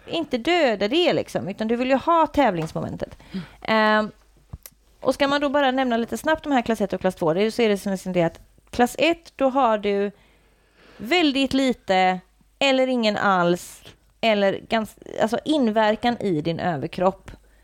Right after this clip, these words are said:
Det kan vara att det är lite inverkan,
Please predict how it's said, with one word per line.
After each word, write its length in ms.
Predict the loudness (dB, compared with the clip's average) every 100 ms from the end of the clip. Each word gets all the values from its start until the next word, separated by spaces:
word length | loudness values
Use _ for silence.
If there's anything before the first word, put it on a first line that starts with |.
| _
Det 120 | 0 2
kan 200 | 2 2
vara 260 | 2 4
att 100 | 2
det 160 | 2 0
är 40 |
lite 380 | 2 0 0 -2
inverkan, 800 | 0 2 2 2 2 2 2 -2